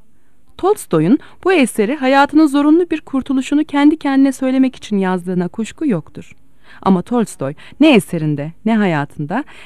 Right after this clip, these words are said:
ne o bin sekiz yüz doksan yılında, ne de on yıl sonraki bin dokuz yüzde bir karar ve bir sonuca varan cesareti buldu. Bu teslim oluşu yüzünden sadece ellerini Tanrı'ya kaldırıp ondan yardım isteyen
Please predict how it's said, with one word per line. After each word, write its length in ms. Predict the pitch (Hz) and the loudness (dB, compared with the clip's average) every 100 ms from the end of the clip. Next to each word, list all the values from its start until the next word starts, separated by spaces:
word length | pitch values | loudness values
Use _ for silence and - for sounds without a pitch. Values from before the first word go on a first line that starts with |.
| - | 6
ne 160 | 294 339 | 6 6
o 220 | 277 226 | 4 4
bin 140 | 247 | 2
sekiz 360 | 233 240 262 233 | 2 -2 -2 -2
yüz 140 | 226 | -2
doksan 420 | 233 - - 302 | -2 -2 -2 2
yılında, 440 | 277 214 208 240 330 - - | 4 2 0 0 -4 -10 -4
ne 140 | 233 220 | 0 0
de 140 | 240 - | -2 2
on 220 | 339 330 | 6 6
yıl 180 | 202 185 | 6 0
sonraki 640 | - 202 196 180 - 175 | -2 0 2 0 -6 -4
bin 180 | 175 170 | -2 -2
dokuz 380 | 175 233 247 151 | -4 -2 -2 -4
yüzde 400 | 135 - 262 359 - - - - | -10 -6 -6 -8 -16 -20 -10 0
bir 140 | 349 | 0
karar 360 | 349 302 311 339 | 2 0 0 0
ve 140 | 320 | 0
bir 100 | 262 | 0
sonuca 420 | 226 247 247 254 226 | 0 4 4 4 2
varan 260 | 226 233 | 2 2
cesareti 580 | 202 165 170 156 160 147 | 2 -2 -6 -6 -8 -12
buldu. 320 | 143 143 - - - - - - - - - - - - - - - | -16 -16 -18 -20 -20 -20 -20 -20 -20 -20 -20 -20 -20 -20 -20 -10 -6
Bu 60 | |
teslim 440 | - 269 - 311 233 | -2 -2 -2 2 2
oluşu 300 | 147 143 143 | 2 -6 -12
yüzünden 420 | 143 147 139 139 - - | -8 -6 -6 -8 -12 -20
sadece 480 | - 311 349 311 277 | -2 2 4 2 0
ellerini 380 | 233 214 220 220 | -2 0 0 0
Tanrı'ya 420 | - 185 180 185 | -2 -2 -2 -4
kaldırıp 480 | - 156 147 165 - | -6 -8 -8 -8 -2
ondan 280 | 196 190 190 | 0 2 0
yardım 440 | 185 175 175 190 | 0 -2 -2 -4
isteyen 440 | 147 - 143 190 | -6 -10 -8 -6